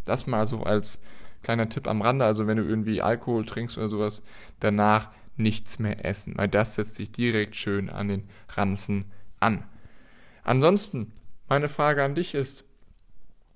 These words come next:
was für, mit was für, oder wa-, welche Mythen kennst du noch, ja, und glaubst du dem, dem Mythos, der, äh, dass Kohlenhydrate nach achtzehn Uhr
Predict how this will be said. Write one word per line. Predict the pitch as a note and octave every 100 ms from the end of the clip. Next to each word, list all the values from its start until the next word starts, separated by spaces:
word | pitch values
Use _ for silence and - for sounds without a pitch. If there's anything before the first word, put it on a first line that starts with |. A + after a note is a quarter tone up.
| - - - - - - -
was | A2+ A#2 C#3+ -
für, | D#3+ C#3+ - - - - - - -
mit | A#2
was | B2 C#3
für, | - B2+ A2 -
oder | A2+ G#2+
wa-, | C#3 -
welche | B2 C3 A#2+
Mythen | C3+ F3 - A#2 G#2+ -
kennst | - - - - B2+
du |
noch, | A#2+ C#3 D#3+ - - -
ja, | B2+ C#3+
und | A#2 A2
glaubst | - C3 C#3 -
du | B2
dem, | A2+ A2 A2+ A2 - - - -
dem | A#2+ A2+
Mythos, | B2+ B2+ A#2+ - -
der, | A2 G#2+ G#2+ -
äh, | G#2
dass | G#2 -
Kohlenhydrate | - B2 A2+ - G#2 -
nach | G#2+ G#2 G#2+ -
achtzehn | G#2+ - - -
Uhr | A2+ A2